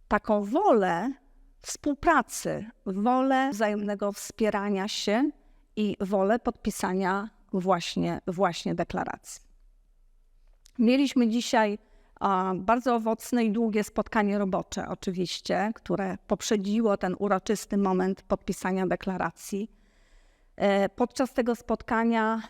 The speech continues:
am, padło wiele bardzo ciekawych inicjatyw, które możemy wspólnie realizować i mamy zamiar je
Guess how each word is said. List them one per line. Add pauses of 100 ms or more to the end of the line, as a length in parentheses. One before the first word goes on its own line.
(240)
am, (140)
padło (380)
wiele
bardzo
ciekawych (100)
inicjatyw, (480)
które
możemy
wspólnie
realizować (260)
i
mamy
zamiar
je